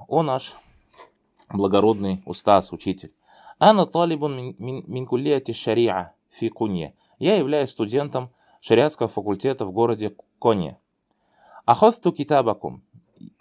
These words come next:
До меня дошла ваша книга. Я получил, говорит, вашу книгу, которая называется «Аль-Акидат аль-Исламия». Исламское вероучение.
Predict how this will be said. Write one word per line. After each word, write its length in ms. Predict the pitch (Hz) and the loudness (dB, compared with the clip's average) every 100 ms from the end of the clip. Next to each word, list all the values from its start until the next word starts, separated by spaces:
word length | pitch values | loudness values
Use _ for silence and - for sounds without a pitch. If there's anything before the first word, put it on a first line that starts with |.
| _ | _
До 120 | 110 | -6
меня 220 | 131 190 226 | -2 0 2
дошла 320 | 139 - 156 | 0 2 0
ваша 240 | 127 123 | 0 -4
книга. 260 | - 107 87 | -8 -4 0
Я 140 | 110 | 0
получил, 360 | - 110 101 117 | 0 -4 -2 -4
говорит, 200 | 98 95 | -4 -4
вашу 220 | 101 104 | -4 -4
книгу, 260 | 147 185 160 | -6 -4 -2
которая 320 | 104 131 113 | -2 -2 -4
называется 420 | 104 123 127 107 | -4 -2 -2 -2
«Аль-Акидат 480 | 92 95 139 123 101 | -2 -2 -4 -8 -8
аль-Исламия». 720 | 90 - 98 92 113 95 71 _ _ _ _ - - - - | -10 -8 -6 -6 -4 -6 -8 _ _ _ _ -20 -20 -20 -10
Исламское 520 | 95 - 151 - 131 | -2 6 6 4 0
вероучение. 760 | 104 110 98 95 104 87 73 | 4 6 6 4 0 0 -6